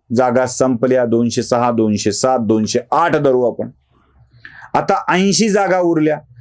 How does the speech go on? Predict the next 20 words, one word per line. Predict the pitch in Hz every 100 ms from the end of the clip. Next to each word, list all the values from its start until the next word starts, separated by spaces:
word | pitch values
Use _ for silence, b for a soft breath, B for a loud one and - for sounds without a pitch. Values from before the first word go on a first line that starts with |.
| B B -
ऐंशी | 170 208 208 233
जागांची | 220 220 208 214 185 208
विभागणी | 196 185 185 185
करावी | 165 175 170 170
लागेल. | 160 143 143 139 _ b b -
मग | 180 165
ती | 226
समसमान | 202 185 180 170 202 226 262
जरी | 240 240 214
केली | 165 156 120 101 110 - _ b b b b b _ -
तरी | 170 185 196
साधारणतः | - 135 156 160 165 151 151 156 160 165 - _ _ _ - - -
पंचवीस, | 143 151 165 175 170
सव्वीस, | 156 131 151 151
सत्तावीस | 135 - 143 139
जागा | 127 135 135
एका | 131 127
पक्षाच्या | 113 117 123 113
वाट्याला | 123 117 120 117
येतील. | 110 104 117